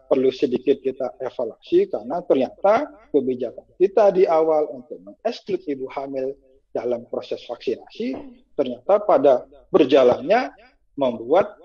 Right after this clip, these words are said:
angka kesakitan, keparahan penyakit akibat covid sembilan belas ternyata lebih tinggi pada ibu hamil.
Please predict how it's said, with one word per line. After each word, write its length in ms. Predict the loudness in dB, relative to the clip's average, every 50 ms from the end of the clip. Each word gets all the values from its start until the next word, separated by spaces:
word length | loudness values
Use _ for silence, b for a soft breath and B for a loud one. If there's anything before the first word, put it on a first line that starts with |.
| -8 -8
angka 320 | -6 -2 -2 -2 -2 -2
kesakitan, 640 | -8 -6 -6 -6 -6 -6 -12 -10 _ 0 0 0 2
keparahan 640 | 0 0 0 2 0 2 2 0 0 0 -2 -2 -2 0
penyakit 420 | -4 -2 -4 -4 -10 -8 -8 -8 -4 -2
akibat 480 | -2 -2 0 0 0 2 0 0 0
covid 240 | -2 -4 -4 -4 -6
sembilan 320 | -10 -8 -8 -10 -10 -12 _ -4
belas 160 | -4 -4 -4 -4 -8 _ -6
ternyata 560 | -4 -4 -4 -10 -10 _ -4 -4 -4 -2 -2
lebih 320 | 0 0 0 0 -2 -6
tinggi 320 | -8 -10 -10 -6 -6 -4 0
pada 240 | 2 4 4 4
ibu 240 | 2 -2 -2 -6 -8
hamil. 480 | -12 -16 -18 -20 _ -20 -20 -20 -20